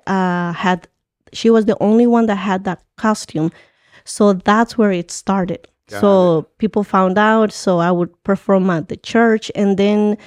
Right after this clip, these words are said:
Speaker 1: we were having more Guatemaltecos in Oklahoma.
Speaker 2: Mm-hmm.
Speaker 1: So I started creating my own dance group called Eterna Primavera.
Speaker 2: Okay.
Speaker 1: So all of those kids back then, right now, they're married, they have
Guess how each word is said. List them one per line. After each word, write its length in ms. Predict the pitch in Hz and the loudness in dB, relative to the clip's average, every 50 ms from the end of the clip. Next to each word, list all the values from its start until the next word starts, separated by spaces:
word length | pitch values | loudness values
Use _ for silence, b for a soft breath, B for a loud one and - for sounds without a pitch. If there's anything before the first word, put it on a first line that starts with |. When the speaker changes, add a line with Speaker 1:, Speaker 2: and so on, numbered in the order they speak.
| B B B B B B B B B B | B B B B B B B B B B
Speaker 1:
we 140 | 208 233 233 | -2 0 2
were 300 | 220 226 220 214 196 196 | 4 4 4 2 0 -2
having 440 | 196 - - - 220 220 233 233 | -4 -8 -6 -2 0 2 2 4
more 180 | 226 208 208 208 | 4 4 4 2
Guatemaltecos 800 | 208 220 214 - 202 190 180 170 - - 190 - - 214 - - | 2 0 0 0 -2 -2 -2 -2 -4 -4 -6 -4 -4 -6 -4 -4
in 140 | 190 185 | -4 -4
Oklahoma. 580 | 165 - 170 156 180 185 196 180 180 190 220 262 - _ _ _ | -4 -4 -6 -4 -2 -2 0 0 0 0 -2 -4 -6 _ _ _
Speaker 2:
Mm-hmm. 160 | 127 117 117 110 107 110 B B | -20 -20 -20 -20 -20 -20 B B
Speaker 1:
So 600 | - - - 233 226 220 214 208 202 190 170 - - - | -18 -6 -2 0 2 2 4 2 2 2 0 -2 -6 -8
I 100 | 196 208 | -8 -8
started 520 | - - - 202 202 202 208 208 - - - | -6 -4 -2 -2 -2 -2 -4 -6 -8 -12 -12
creating 520 | - 208 202 196 190 190 202 202 208 202 | -6 -4 -2 -2 -2 -2 -2 -2 -2 -2
my 180 | 190 185 180 - | -2 -4 -6 -6
own 300 | - 190 190 185 185 180 | -4 -2 -2 -2 -2 -2
dance 280 | 202 202 214 220 - | -2 -2 -2 -2 -4
group 360 | - - 185 170 160 - _ - | -4 -4 -4 -4 -4 -4 _ -12
called 280 | - 196 180 180 - | -8 -6 -6 -4 -4
Eterna 380 | 175 170 - - 175 175 175 175 | -6 -8 -8 -6 -6 -4 -4 -6
Primavera. 720 | - - - 190 170 156 165 156 151 143 - - - - _ _ _ _ _ _ - | -6 -8 -8 -6 -6 -6 -6 -6 -8 -8 -10 -14 -20 -20 _ _ _ _ _ _ -20
Speaker 2:
Okay. 220 | 110 107 - 107 101 | -20 -20 -18 -16 -16
Speaker 1:
So 300 | 98 98 202 196 196 - - | -6 -2 0 2 2 2 0
all 200 | 165 185 208 233 | 0 0 2 2
of 140 | 240 233 | 2 2
those 220 | 220 220 226 - - | 2 0 0 -2 -6
kids 640 | - - - - 214 214 208 202 202 - - - - | -16 -14 -8 -6 -4 -2 -4 -4 -6 -10 -16 -18 -8
back 320 | - - 190 190 - - | -4 -4 -4 -4 -4 -6
then, 320 | - 202 202 208 202 202 | -4 -2 0 0 0 -2
right 180 | 208 175 170 175 | -2 -4 -4 -4
now, 260 | 175 170 175 175 180 | -4 -4 -4 -4 -4
they're 200 | 170 175 196 175 | -6 -6 -8 -8
married, 520 | 170 170 185 208 208 196 190 190 190 190 - | -4 -2 0 0 0 0 0 0 -2 -4 -6
they 80 | 160 | -8
have 200 | 160 - - - | -10 -10 -12 -18